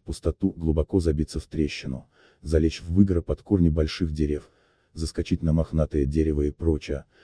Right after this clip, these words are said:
тогда как широкая голая степь этих удобств не представляет. Там одно спасение, скоро попавшаяся чужая или своя нора. Дикая кошка, застигнутая собакою врасплох, тотчас храбро защищается,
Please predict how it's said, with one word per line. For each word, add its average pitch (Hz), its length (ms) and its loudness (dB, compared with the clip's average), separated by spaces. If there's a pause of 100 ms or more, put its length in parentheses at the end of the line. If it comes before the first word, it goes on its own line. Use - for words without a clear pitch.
(160)
тогда 78 260 2
как 82 180 -4
широкая 82 480 2
голая 80 340 4
степь - 320 -2
этих 78 280 -2
удобств 80 380 -2
не 78 80 2
представляет. 69 760 -4 (240)
Там 76 200 0
одно 73 220 0
спасение, 71 640 -2 (260)
скоро - 320 -2
попавшаяся 78 640 -2
чужая 76 440 2
или 69 100 -2
своя 71 360 0
нора. 76 380 -2 (180)
Дикая 85 400 4
кошка, - 440 4
застигнутая 80 600 4
собакою 85 500 4
врасплох, 80 680 2 (380)
тотчас 92 280 2
храбро 80 300 4
защищается, 76 880 0